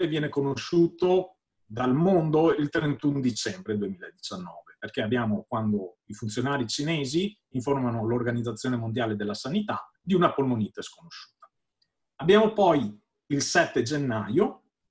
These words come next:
quando viene identificato questo tipo, che viene chiam-, questo coronavirus che sarà successivamente chiamato covid diciannove. Quindi il virus viene identificato il sette gennaio.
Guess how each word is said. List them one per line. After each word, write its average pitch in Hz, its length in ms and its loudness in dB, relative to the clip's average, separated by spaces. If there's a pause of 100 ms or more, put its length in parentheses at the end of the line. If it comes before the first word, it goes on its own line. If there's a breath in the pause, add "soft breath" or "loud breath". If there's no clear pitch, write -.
quando 165 380 4
viene 139 440 0 (180)
identificato 123 960 0
questo - 320 -8
tipo, 185 460 -6
che 110 140 -4
viene 104 200 0
chiam-, 101 320 -8 (100)
questo - 300 0
coronavirus 120 720 0
che - 100 -4
sarà 113 420 -4
successivamente 123 1000 -4
chiamato 107 540 -8
covid 104 380 -6
diciannove. - 720 -16
Quindi 120 400 -4 (280)
il 165 120 0
virus 143 380 4
viene 123 240 0
identificato 110 1160 -6 (100)
il 113 100 -2
sette 110 360 -4
gennaio. 95 560 -10